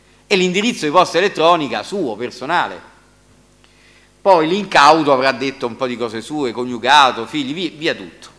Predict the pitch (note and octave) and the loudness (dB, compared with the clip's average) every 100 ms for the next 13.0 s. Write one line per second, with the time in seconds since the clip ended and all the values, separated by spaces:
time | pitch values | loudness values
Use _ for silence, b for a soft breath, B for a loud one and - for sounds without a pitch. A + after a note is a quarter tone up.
0 | _ _ _ _ G#2+ G#2+ E2+ D#2 _ _ | _ _ _ _ -18 -18 -18 -20 _ _
1 | _ _ _ _ _ _ _ _ b b | _ _ _ _ _ _ _ _ b b
2 | b b - A#3 - C#3 C3 B2+ B2+ D#3 | b b -4 -4 -2 2 4 4 4 4
3 | D3+ C3 A#2 B2+ B2+ A2 G2+ - G#2 A2+ | 4 0 0 0 0 -6 -8 -8 -8 -8
4 | - - F3+ C3 C3+ C#3 - C3+ C3+ D3 | -10 -4 0 2 4 2 0 -6 0 2
5 | G2+ F#2+ F#2 - _ _ _ _ _ _ | 0 -4 -12 -16 _ _ _ _ _ _
6 | - C3 D#3 D#3 F3 D#3 C#3 C3+ F3 C#3 | -12 -4 -4 -2 -2 -2 -2 -4 -4 -6
7 | A2 G2+ A2 A2 B2+ D3 D#3 C#3 B2 B2 | -6 -6 -6 -6 -8 -6 -8 -8 -6 -4
8 | B2+ B2 A#2+ - C#3+ G#2 F2+ - _ _ | -4 -6 -8 -8 -8 -10 -14 -20 _ _
9 | _ _ _ _ _ _ _ _ _ _ | _ _ _ _ _ _ _ _ _ _
10 | _ _ _ _ _ _ _ _ _ _ | _ _ _ _ _ _ _ _ _ _
11 | _ _ _ _ _ _ _ _ _ b | _ _ _ _ _ _ _ _ _ b
12 | b C3+ E3 E3 D#3 E3 - D3 - | b -2 0 0 -2 -6 -6 -8 -10